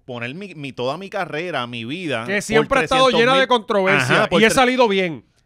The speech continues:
Speaker 1: Mano, que, y que es como que, "Mira, ya sal de esto, vete a disfrutar tus últimos años con tu hija tranquilo,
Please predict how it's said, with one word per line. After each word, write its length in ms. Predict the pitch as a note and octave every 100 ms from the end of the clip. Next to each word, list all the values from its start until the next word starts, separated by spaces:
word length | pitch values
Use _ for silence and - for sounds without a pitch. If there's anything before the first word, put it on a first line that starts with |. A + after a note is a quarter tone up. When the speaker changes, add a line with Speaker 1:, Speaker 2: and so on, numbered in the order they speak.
| _ _
Speaker 1:
Mano, 260 | A2 F#3+ G3+
que, 180 | D#3+ -
y 200 | D3 C3+
que 140 | C3
es 80 | C3
como 200 | G#3 G3+
que, 80 | D3+
"Mira, 220 | D#3 G#3
ya 320 | A#2+ C#3 G3
sal 300 | - C#3+ F3
de 120 | F3+
esto, 380 | G#3+ G#3+ G#3 F#3+
vete 220 | B2+ A#2+
a 80 | D3
disfrutar 340 | E3+ E3 E3+ F3
tus 160 | -
últimos 460 | F3 E3+ - E3+ E3+
años 240 | F3 F3
con 140 | E3+ D#3+
tu 120 | C#3+
hija 140 | D3
tranquilo, 760 | F3+ F3 D3 - C#3+ G3 G#2+